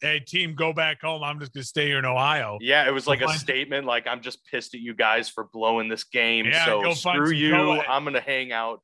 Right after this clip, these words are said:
Speaker 2: hang back, and, uh, chill at this event."
Speaker 1: I think that to me, in all seriousness about the game, I think the biggest thing to me was Joe Burrow.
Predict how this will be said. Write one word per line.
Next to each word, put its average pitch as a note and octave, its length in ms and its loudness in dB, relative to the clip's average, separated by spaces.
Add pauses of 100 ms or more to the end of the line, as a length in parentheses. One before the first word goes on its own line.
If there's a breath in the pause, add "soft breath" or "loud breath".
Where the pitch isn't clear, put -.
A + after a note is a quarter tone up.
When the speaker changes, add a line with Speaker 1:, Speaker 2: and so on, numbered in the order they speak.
Speaker 2:
hang A2+ 200 -8
back, G2 360 -2
and, F#2 240 -12
uh, F2 140 -12 (920)
chill G#2+ 240 0
at G2 80 -2
this G2 180 -10
event." F2 320 -6 (480)
Speaker 1:
I A3+ 140 2
think D#4 260 -2
that F#3+ 220 0
to A3 100 2
me, A#3+ 320 0
in F#3+ 120 0
all G3 180 2
seriousness G3 240 -8
about F3 120 -2
the D#3 60 -10
game, E3+ 340 -4
I D#3+ 80 -2
think E3+ 140 -8
the D#3+ 80 -6
biggest F#3 300 -2
thing F3 160 -4
to D#3 60 -4
me D#3 220 0
was C#3 320 -4
Joe F#3 320 0
Burrow. D#3+ 680 -2